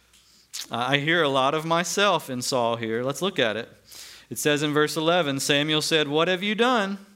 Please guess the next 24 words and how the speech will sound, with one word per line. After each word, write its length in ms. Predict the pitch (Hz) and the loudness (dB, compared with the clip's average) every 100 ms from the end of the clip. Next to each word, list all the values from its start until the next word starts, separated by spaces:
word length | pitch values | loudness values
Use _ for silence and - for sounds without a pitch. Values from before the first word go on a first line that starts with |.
| _ _ _ _ _ - | _ _ _ _ _ -6
And 140 | 135 | -4
Saul 300 | - 165 190 | 0 2 2
said, 360 | 190 220 208 190 | 2 2 2 2
"Oh, 240 | 196 240 202 | 2 4 4
when 140 | 208 | 2
I 120 | 208 | 2
saw 300 | 202 233 233 | 0 -2 -2
the 80 | 233 | -2
people 320 | 233 240 233 | -4 -2 0
were 100 | 226 | 0
scattering 520 | 220 208 185 180 175 | 0 0 0 2 -2
from 200 | 165 156 | -2 -2
me, 260 | 143 135 131 - _ _ _ _ _ _ _ _ _ - - | 0 -2 -4 -16 _ _ _ _ _ _ _ _ _ -20 -4
and 160 | 185 196 | 0 0
that 140 | 202 | 0
you 220 | 208 262 | 0 2
did 140 | 277 190 | 2 2
not 280 | 180 147 | 0 0
come 300 | - 147 123 | -2 -2 0
in 60 | 127 | -2
the 60 | 127 | -2
days 280 | 131 131 | 0 0
appointed, 480 | 127 123 135 127 131 | -2 -4 -4 -2 0
and 200 | 165 165 | 0 0